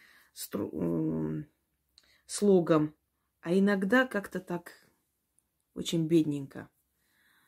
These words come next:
Вот это зависит от поэтов. Ну, например, Самуэль Маршак перевёл многие произведения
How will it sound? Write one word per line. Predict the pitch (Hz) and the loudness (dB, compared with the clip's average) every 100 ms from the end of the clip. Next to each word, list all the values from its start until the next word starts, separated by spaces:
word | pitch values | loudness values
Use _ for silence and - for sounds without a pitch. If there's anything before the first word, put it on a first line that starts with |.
| _ _ - | _ _ -20
Вот | - - | -20 -16
это | - | -6
зависит | 190 190 190 190 170 | 0 2 2 -2 -6
от | 170 - | -10 -10
поэтов. | 175 170 156 147 - | -6 -4 -4 -6 -4
Ну, | 175 | -4
например, | 175 - 175 170 | -4 -2 -2 -2
Самуэль | - 170 170 165 | -2 0 0 0
Маршак | 165 170 - 220 233 _ _ _ _ | -4 -6 -2 -4 -4 _ _ _ _
перевёл | 170 165 165 170 170 | -4 -2 0 -2 0
многие | 156 160 165 156 160 | 0 0 0 0 0
произведения | 156 - 160 160 165 165 156 156 151 | 0 -2 -4 -2 0 0 2 2 0